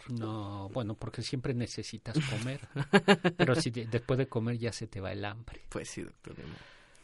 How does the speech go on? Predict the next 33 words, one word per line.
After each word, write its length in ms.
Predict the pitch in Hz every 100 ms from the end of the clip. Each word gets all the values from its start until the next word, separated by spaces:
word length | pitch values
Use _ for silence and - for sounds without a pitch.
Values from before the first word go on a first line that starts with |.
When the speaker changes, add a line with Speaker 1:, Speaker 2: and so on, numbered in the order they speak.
| - -
Speaker 1:
La 140 | -
torta 360 | - 151 - 165
de 100 | 156
tamal, 880 | 131 113 107 98 104 107 110 120 127 156 - 233 233
tú 80 | 160
dirías 320 | 160 156 151
que 140 | - 147
es 60 |
comida 380 | - 131 123 123
re- 200 | 113 - - _ _ _ -
Speaker 2:
La 180 | 151 156
di-, 100 | 165
pues 180 | 170
es 100 | 202
dieta 240 | 202 226 196
de 80 | 147
juzgado, 460 | 139 139 175 214
doctor. 360 | 156 135 - 139
Es, 220 | 160 165
este, 500 | 160 - 147 139 135 - - - -
pues, 240 | 151 143 151 160
las 220 | 151 -
tortas, 480 | 196 196 - 185 165
los 200 | 143 -
tacos, 520 | 165 170 165 160 -
en 80 | 139
general 460 | 147 143 151 156
todo. 320 | 151 151 139 127
Speaker 1:
Eh, 160 | 151
la 180 | 135 135
torta 300 | - 175 -
de 60 | 135
tamal, 520 | 139 131 156 165 160